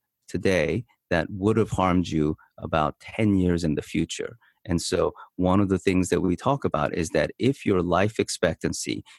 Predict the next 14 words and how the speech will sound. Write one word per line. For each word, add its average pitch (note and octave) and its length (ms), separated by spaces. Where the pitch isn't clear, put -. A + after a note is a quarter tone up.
is F2+ 140
substantially F#2+ 880
less F2 360
than E2 200
ten E2 280
years, F2+ 500
you're F#2 220
going F#2+ 280
to F2+ 60
go F#2 260
through F#2 320
all F2 280
of F2+ 220
the, D#2 200